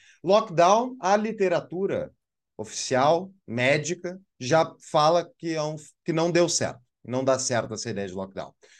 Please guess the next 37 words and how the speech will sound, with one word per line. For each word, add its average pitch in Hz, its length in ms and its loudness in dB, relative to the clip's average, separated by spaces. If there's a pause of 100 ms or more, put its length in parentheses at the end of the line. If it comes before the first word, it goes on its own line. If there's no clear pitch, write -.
(100)
porque 214 220 -2
existem 170 420 0
fatores 139 500 -4
secundários 127 640 -2
e - 60 -18
terciários, 90 760 -8 (300)
né, 120 320 -2
não 135 280 0
previstos, 127 840 -6
além 160 680 2
do 110 160 -8
que 120 140 -6
a 107 80 0
morte 104 380 -4
da 107 100 -4
pandemia, 98 640 -4
porque - 180 -6
a 123 40 -2 (160)
morte 160 280 0
da 165 60 -4
pandemia 156 460 0 (200)
é 190 140 6
uma 247 420 4
coisa 143 560 2
que - 100 -16
pode 113 280 -2
ser 107 100 -8
muito 127 200 -6
significativa 131 680 -8
e, 98 60 -2
obviamente, 113 480 -2
é 107 60 -2
pra 107 140 -6
alguém 101 240 -6
que - 60 -20
perdeu 95 320 -4
alguém 120 340 -8